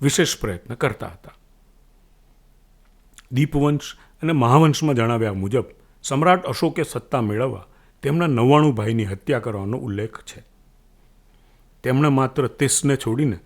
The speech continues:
તમામ ભાઈઓની હત્યા કરી હતી. જ્યારે અશોકાવદાનમાં જણાવ્યા મુજબ અશોકે સમ્રાટ બિંદુસાર દ્વારા પસંદ કરવામાં આવેલ ઉત્તરાધિકારીને પદભ્રષ્ટ કરી સત્તા મેળવી હતી અને તે ઉત્તરાધિકારીને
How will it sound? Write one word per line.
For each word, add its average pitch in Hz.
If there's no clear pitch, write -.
તમામ 151
ભાઈઓની 104
હત્યા 101
કરી 104
હતી. -
જ્યારે 135
અશોકાવદાનમાં 135
જણાવ્યા 107
મુજબ 98
અશોકે 175
સમ્રાટ 165
બિંદુસાર 143
દ્વારા 117
પસંદ 117
કરવામાં 107
આવેલ 107
ઉત્તરાધિકારીને 101
પદભ્રષ્ટ 110
કરી 104
સત્તા 147
મેળવી 85
હતી -
અને 113
તે 120
ઉત્તરાધિકારીને 113